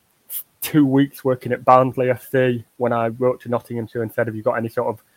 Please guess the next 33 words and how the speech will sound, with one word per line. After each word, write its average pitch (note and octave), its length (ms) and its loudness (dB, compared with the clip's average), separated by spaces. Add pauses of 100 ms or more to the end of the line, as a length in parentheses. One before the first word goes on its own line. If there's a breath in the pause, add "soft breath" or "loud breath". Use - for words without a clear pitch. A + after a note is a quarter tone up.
(180)
work B2 240 2
experience, A#2+ 460 -4
any A#2 100 -4
sort - 160 -10
of A#2 80 -6
interning A2+ 400 -2
I A2+ 40 -4
could A2 220 -10
do?" A#2 300 2 (500)
And A2 140 0
here A#2+ 120 2
we A2+ 100 0
are A2 100 4
two A2+ 220 0
years G#2+ 160 -2
later, A2 260 2
having G#2+ 440 -4 (100)
covered, G#2 280 -4 (760)
yeah, A2+ 200 0 (120)
two A2 180 -4
seasons G#2+ 340 -6
of G#2+ 80 -12
county A2+ 240 -4
cricket. - 400 -2
So B2+ 200 4
it's, B2+ 160 -2 (460 loud breath)
um, B2+ 520 6 (120)
they, C3+ 140 2
they, B2+ 220 4
they B2 180 -2
took - 220 -2
a B2 40 -8
punt. B2+ 360 4